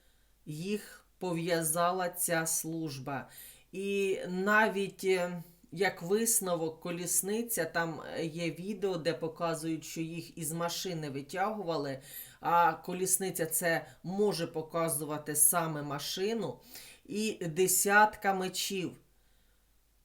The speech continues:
Е, мені карти говорять про те, що люди, людей, яких пов'язали саме із машини,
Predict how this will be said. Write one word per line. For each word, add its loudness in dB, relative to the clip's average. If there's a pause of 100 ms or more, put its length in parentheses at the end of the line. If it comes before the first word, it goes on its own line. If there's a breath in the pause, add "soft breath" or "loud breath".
(300)
Е, -2
мені -2
карти 6
говорять 0
про -4
те, 2
що 2 (320)
люди, 0 (140)
людей, 2 (380)
яких -4
пов'язали 0
саме -2
із -6
машини, -2